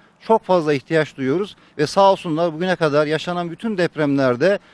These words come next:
e, gönüllerden, gönül dediğim insanlar normal, e, vatandaşlarımız bunlar. E, bunlardan yardım alıyoruz. En son mesela İzmir depreminde, e, on altı tane kamp kurulmuştu ve bu on altı tane kampta, e,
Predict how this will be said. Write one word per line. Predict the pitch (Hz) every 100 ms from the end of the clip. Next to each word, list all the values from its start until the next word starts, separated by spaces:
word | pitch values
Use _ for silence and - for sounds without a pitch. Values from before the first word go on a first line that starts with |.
| _ -
e, | 117
gönüllerden, | 117 131 156 190 190 180 143 190 202
gönül | 185 196
dediğim | 190 170 170
insanlar | 143 156 185 226 196
normal, | 185 170 165 - _ _
e, | 135 135 139 139
vatandaşlarımız | 165 190 190 190 160 185 180 156
bunlar. | 123 113 175 233 _ _ _ -
E, | 131 135 143
bunlardan | 202 202 175 147
yardım | 131 147 165
alıyoruz. | 202 196 202 208 - -
En | 190
son | 220 - 170
mesela | 156 - 156 139
İzmir | 151 196 196 151
depreminde, | 139 135 120 120 127 214 233 _ _
e, | 123
on | 139 190
altı | 202 180
tane | 190 170 139
kamp | - 190 202
kurulmuştu | 180 185 185 175 - 175
ve | 165
bu | 147
on | - 180
altı | 226 202
tane | 185 170
kampta, | 147 170 170 - 175 220 208 _ _ _ -
e, | 127 131 135